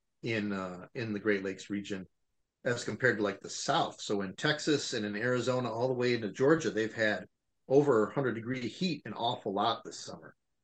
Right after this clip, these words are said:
We were spared that, but we had all these terrible, terrible, uh, thunderstorms, tornadoes, and unusually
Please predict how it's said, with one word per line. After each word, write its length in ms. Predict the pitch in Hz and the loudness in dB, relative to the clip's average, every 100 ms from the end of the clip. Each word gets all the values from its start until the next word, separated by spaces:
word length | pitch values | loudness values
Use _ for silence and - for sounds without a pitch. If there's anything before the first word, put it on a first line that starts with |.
| _ _ - | _ _ -10
We 200 | 117 120 | -4 -4
were 120 | 104 | -4
spared 540 | - - 127 117 101 | -2 4 6 6 2
that, 220 | - - - _ _ _ - | -8 -16 -20 _ _ _ -6
but 60 | |
we 140 | 123 127 | 0 4
had 180 | 135 123 | 4 4
all 260 | 135 156 | 6 6
these 300 | 131 104 - _ _ _ - | 6 2 -4 _ _ _ 4
terrible, 520 | 160 175 113 107 98 _ _ - _ - | 8 10 8 4 0 _ _ -20 _ 8
terrible, 680 | 147 127 113 101 - 101 90 | 10 10 8 2 0 -8 -8
uh, 120 | 87 - | -14 0
thunderstorms, 800 | 160 170 151 - 120 107 95 - | 4 6 4 2 2 2 0 -8
tornadoes, 840 | - 123 117 151 127 98 90 - - _ _ _ _ | -6 -2 4 6 6 4 -4 -12 -14 _ _ _ _
and 380 | 120 110 101 95 _ _ - | -2 -2 -2 -6 _ _ -4
unusually 880 | 135 139 165 170 135 139 120 113 | 0 4 6 4 4 0 2 -2